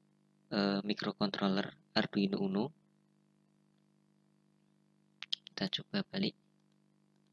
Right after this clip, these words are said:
Oke, gini. Eh,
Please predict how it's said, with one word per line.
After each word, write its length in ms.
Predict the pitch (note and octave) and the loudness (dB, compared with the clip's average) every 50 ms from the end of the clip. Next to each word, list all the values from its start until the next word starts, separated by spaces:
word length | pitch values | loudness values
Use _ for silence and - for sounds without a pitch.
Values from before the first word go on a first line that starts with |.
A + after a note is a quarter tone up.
| _ _ _ _ _ _ _ _ _ _ _ _ _ _ _ _ _ _ _ _ - | _ _ _ _ _ _ _ _ _ _ _ _ _ _ _ _ _ _ _ _ -6
Oke, 80 | G#2+ A2 - | -6 -4 -2
gini. 240 | - G#2 - - - _ _ _ _ _ _ _ _ _ _ _ _ _ _ _ _ _ - | -2 0 0 0 -2 _ _ _ _ _ _ _ _ _ _ _ _ _ _ _ _ _ 0
Eh, 680 | A2+ A2 A2+ A2 A2 A2 A2 G#2+ G#2+ G#2+ G#2 G#2 G#2 | 4 4 6 6 8 8 8 8 6 6 4 4 4